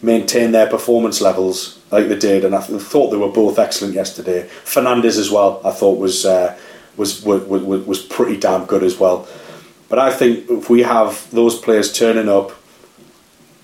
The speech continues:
against, uh, Southampton, I think we might be able to nick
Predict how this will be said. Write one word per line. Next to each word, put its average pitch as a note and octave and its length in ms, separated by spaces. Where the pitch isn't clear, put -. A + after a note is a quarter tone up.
against, B2 520
uh, A2+ 140
Southampton, G2 840
I - 40
think G#2+ 200
we A2 80
might G2+ 220
be G#2+ 80
able F#2+ 100
to G2+ 80
nick G2 280